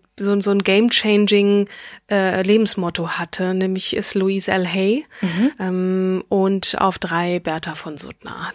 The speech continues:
Speaker 1: die auch, wenn sie kurz nach ihrem Tod der Erste Weltkrieg ausbrach, ähm, schon auch eine ganz tolle, beeindruckende Frau war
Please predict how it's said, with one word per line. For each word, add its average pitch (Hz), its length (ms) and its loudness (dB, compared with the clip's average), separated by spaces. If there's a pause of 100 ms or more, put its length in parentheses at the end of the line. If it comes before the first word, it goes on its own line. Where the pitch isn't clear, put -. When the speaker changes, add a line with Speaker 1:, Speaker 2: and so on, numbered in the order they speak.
Speaker 1:
die 185 240 -2 (720)
auch, 202 540 2 (120)
wenn 196 460 0
sie 190 420 -2
kurz - 360 -4
nach 185 120 0
ihrem 185 200 0
Tod - 300 0 (140)
der 190 80 0 (300)
Erste 190 260 0
Weltkrieg 185 380 -2
ausbrach, 185 720 0 (540)
ähm, 180 440 0
schon 185 320 0
auch 180 400 0 (100)
eine 190 140 0
ganz 190 260 0
tolle, 190 220 0
beeindruckende 185 540 -2
Frau 175 420 -2
war 170 420 -2